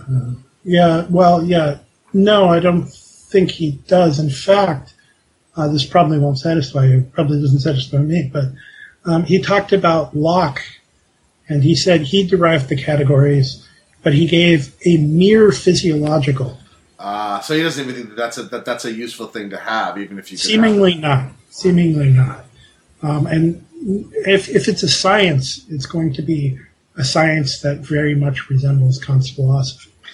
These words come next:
Speaker 2: Right, because when you talk about, start talking about receptive, um, uh, forms and active, uh, uh, uh, uh, uh, uh, categories, it's very natural to now think about, you know, modular pictures of the brain and the b-,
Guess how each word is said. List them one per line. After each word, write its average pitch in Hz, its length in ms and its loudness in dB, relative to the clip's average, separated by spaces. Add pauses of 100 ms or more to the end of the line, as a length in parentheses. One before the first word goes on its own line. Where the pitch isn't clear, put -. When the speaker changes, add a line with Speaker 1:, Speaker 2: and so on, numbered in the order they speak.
(240)
Speaker 2:
Right, 185 220 2
because 175 360 -6 (140)
when 170 120 -4
you 185 100 -4
talk 277 260 0
about, 175 200 -4
start 233 160 -2
talking 196 140 -4
about 156 120 -10
receptive, 151 920 -6 (280)
um, 120 520 -6
uh, 113 360 -8
forms 123 800 -8 (320)
and 135 400 -6
active, 151 760 -4 (500)
uh, - 40 -10
uh, 123 360 -6 (300)
uh, 107 420 -12
uh, 104 440 -16
uh, 98 380 -16 (140)
uh, 98 80 -18 (340)
categories, 127 800 -6 (380)
it's 196 180 -4
very 214 320 0
natural 165 440 -2
to 135 80 -14
now 135 140 -8
think 151 280 -12
about, 120 420 -8
you 123 60 -16
know, 120 80 -12
modular 131 560 -10
pictures 127 400 -14
of 110 120 -18
the 123 60 -16
brain 190 460 -4
and 131 120 -10
the 123 80 -10
b-, - 120 -20